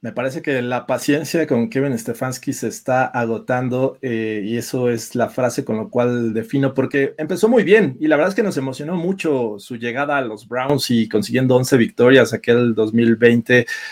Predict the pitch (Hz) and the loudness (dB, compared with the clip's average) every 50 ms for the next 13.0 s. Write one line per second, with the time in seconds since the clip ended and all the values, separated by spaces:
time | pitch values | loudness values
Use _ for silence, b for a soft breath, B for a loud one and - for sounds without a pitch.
0 | B B - 123 123 117 117 113 110 110 113 113 110 107 110 110 101 - 113 113 | B B 0 2 4 6 6 6 4 4 4 4 4 4 4 2 0 0 2 4
1 | 120 120 120 120 120 113 110 107 104 104 - - - - - - - 120 113 110 | 6 6 6 8 8 8 6 6 4 0 -2 -4 -6 -10 -6 -2 2 4 4 4
2 | 104 98 - 117 127 127 - - 151 170 170 - b b b b b b b b | 4 2 0 -2 -2 -4 -4 -8 -12 -12 -12 -14 b b b b b b b b
3 | _ - 127 120 120 117 117 - - 139 135 135 147 180 202 202 226 240 226 - | _ -10 -6 -4 -4 -4 -4 -4 -2 -2 2 4 4 6 6 6 4 4 2 0
4 | - 143 147 131 - 190 190 - 196 170 139 127 156 175 - 165 160 170 185 202 | -4 -4 -4 -4 -4 -6 -6 -2 -2 -2 -2 -2 -4 -4 -4 -4 -2 0 2 2
5 | 196 175 156 139 123 127 - 147 117 - - 113 107 - 147 190 175 135 - - | 4 4 4 2 2 0 0 -2 0 0 -2 -6 -4 0 2 2 2 0 -2 -6
6 | - - - - 170 170 156 - - 156 147 - - _ _ - 143 - - 160 | -8 -8 -4 0 0 0 0 -2 -2 -4 -4 -4 -6 _ _ -16 -10 -6 -4 -2
7 | 160 165 165 - - 151 147 143 - 180 175 165 170 165 156 151 - - _ _ | -2 -2 -2 -4 -6 -8 -8 -8 -8 -6 -4 -2 -2 -2 -2 -4 -8 -18 _ _
8 | - 123 120 120 120 117 117 - - 165 165 - 160 160 156 156 - 165 160 160 | -14 -10 -10 -8 -8 -10 -8 -8 -8 -8 -6 -4 -4 -4 -4 -4 -2 -2 0 0
9 | 165 160 156 156 B B B B B B B B _ - 131 131 127 127 123 120 | 0 0 -2 -2 B B B B B B B B _ -8 -8 -6 -4 -4 -4 -4
10 | 120 120 120 120 127 131 131 - - 170 143 131 143 151 156 160 156 143 127 127 | -4 -4 -6 -6 -8 -10 -10 -10 -10 -10 -6 -4 -4 -2 -2 -4 -6 -8 -10 -6
11 | 135 143 147 151 139 - - 147 143 143 139 147 131 - - 151 135 127 135 147 | -4 -4 -4 -4 -8 -10 -10 -10 -8 -10 -12 -14 -14 -10 -8 -8 -6 -4 -4 -4
12 | 156 151 147 147 143 135 - - 143 - 123 120 127 135 139 139 135 127 120 107 | -4 -6 -8 -8 -10 -10 -10 -12 -12 -10 -10 -8 -8 -8 -6 -6 -6 -6 -8 -10